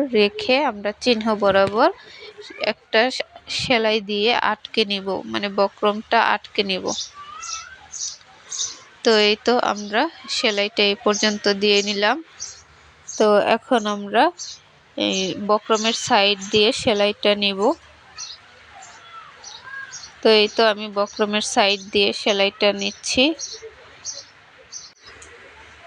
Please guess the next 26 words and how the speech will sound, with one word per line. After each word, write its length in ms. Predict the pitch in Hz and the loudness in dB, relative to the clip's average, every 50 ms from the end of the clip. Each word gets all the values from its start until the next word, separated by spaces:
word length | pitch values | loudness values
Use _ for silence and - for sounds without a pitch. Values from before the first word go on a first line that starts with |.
| - - - - - - - - - - | -20 -20 -20 -20 -20 -20 -20 -20 -16 0
তো 120 | - 247 226 220 208 - | 2 4 4 4 4 2
এখন 300 | - 247 - - 277 254 240 - | 0 -4 0 2 2 2 2 2
এই 160 | 233 233 233 | 2 0 0
পর্যায়ে 480 | 226 - 226 220 220 233 220 220 220 208 208 220 | 2 0 0 0 2 4 4 6 6 6 6 4
এসে 240 | 240 - - 254 240 | 2 0 0 2 2
আমাদের 380 | 226 214 208 208 202 208 208 202 | 2 2 2 0 2 2 2 2
একটু 260 | 202 - - - 226 226 - | 0 -2 0 -2 -2 -2 0
থামতে 400 | - 247 220 214 214 - - 214 | 0 0 0 0 -2 -2 0 0
হবে, 320 | 220 226 208 196 208 220 285 302 - | 2 2 2 2 4 2 2 2 2
কারণ 280 | - 220 202 202 208 208 202 | 2 2 4 4 2 0 -2
এখানে 280 | 202 - - 226 208 202 | -4 0 0 2 2 2
একটু 220 | 214 - - - 240 - - | 0 0 -2 -2 -2 -2 2
কোণাটা 460 | - 226 220 220 214 214 _ - 214 214 | 2 2 4 4 0 0 _ 2 0 0
কাটিং 380 | - - 202 202 - 214 208 226 | 4 2 0 2 2 0 -2 -2
করে 240 | 220 - 208 202 202 | 2 2 4 4 4
নিতে 240 | 196 202 202 - 208 226 | 2 0 0 2 2 4
হবে। 240 | 220 196 185 196 214 208 | 4 4 2 2 0 0
এখানে 280 | 214 - 233 214 202 196 | 0 0 -2 -2 -2 -2
কিন্তু 220 | 202 214 202 - - 208 | -4 -4 -4 2 2 2
আমি 180 | 202 202 202 - | 2 2 -2 -2
তখন 280 | - 202 208 - 226 220 214 - - | -2 -4 -2 -2 -4 -4 -4 -2 -2
তৈরি 260 | 226 208 196 190 214 | 0 0 0 -2 -2
করা 240 | - 196 196 208 214 | 0 0 2 2 0
ফিতাটা 580 | - - - 226 - - 220 202 - - - 240 339 - - - - - - - - - - - 208 202 | -2 -2 -4 -4 -2 0 -2 -2 0 2 0 0 0 0 -8 -20 -20 -20 -20 -20 -20 -20 -14 -10 -8 -8
দিয়ে 280 | 190 196 214 214 202 196 | -2 2 4 4 4 4
দিব। 240 | 185 208 196 196 | 2 -2 -2 0